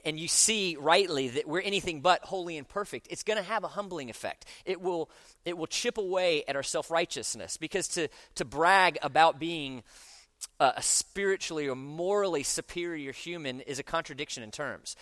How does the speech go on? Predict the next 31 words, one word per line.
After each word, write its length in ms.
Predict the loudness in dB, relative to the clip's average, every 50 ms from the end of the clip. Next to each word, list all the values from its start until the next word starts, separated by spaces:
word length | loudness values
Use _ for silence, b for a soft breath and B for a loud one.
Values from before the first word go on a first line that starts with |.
| B B B
To 100 | -10 -10
be 340 | -6 -4 -4 -4 -4 -4 -8 B B B B B B B -6
a 80 | -2
self-righteous 920 | 0 2 4 6 6 6 6 4 0 0 2 4 4 2 0 -4 -4 -4
human 520 | -6 -6 -6 -6 -6 -6 -4 -6 -6 -6 -6
is 240 | -6 -6 -6 -4
like 380 | 0 0 2 2 0 -2 -8 -18 B B B B B B B B _ _ _ _ _ -8
being, 420 | -4 -4 -2 -2 -2 -6 -8 -10 -12 -12 -12
<laughs> 100 | -10 0
bragging 380 | 6 8 8 8 8 4 0
about 220 | 0 0 0 0 0
being 180 | -4 -6 -6
the 80 | -8 -4
best 280 | 0 0 0 0 0 -4
behaved 360 | -2 -2 -2 -2 -2 -2 -2
of 80 | 0
all 140 | 2 2 2
the 120 | 2 0 -4
inmates, 600 | -6 -6 -6 -8 -10 -8 -6 -4 -4 -4 -6 -8
you 120 | -12 -8 -2
know, 200 | 0 2 2 2
or 140 | 2 2 2
the, 180 | 2 0 0 B B B B B
the 100 | 0 4
most 280 | 6 6 6 4 2
engaging 540 | -4 2 4 4 4 4 2 -2 -2 -2 0
of 100 | 2 4
all 100 | 2 2
the 80 | 2 0
boring 360 | -2 -2 -2 -2 -2 -4 -6
people, 400 | -10 -12 -12 -12 -12 -14 -14 -16